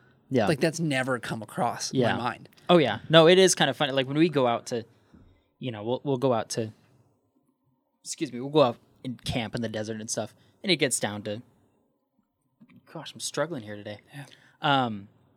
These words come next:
Speaker 1: it gets down to ten, fifteen degrees.
Speaker 2: Yeah, it's like, "Oh, my toes
Speaker 1: We're
Speaker 2: are
Speaker 1: like,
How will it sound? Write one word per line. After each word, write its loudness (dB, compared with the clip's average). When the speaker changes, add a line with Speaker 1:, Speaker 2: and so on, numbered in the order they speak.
Speaker 1:
it 0
gets -2
down -6
to -8
ten, -6
fifteen -6
degrees. -6
Speaker 2:
Yeah, -6
it's -12
like, -8
"Oh, 2
my 0
toes 0
Speaker 1:
We're 0
Speaker 2:
are -2
Speaker 1:
like, 2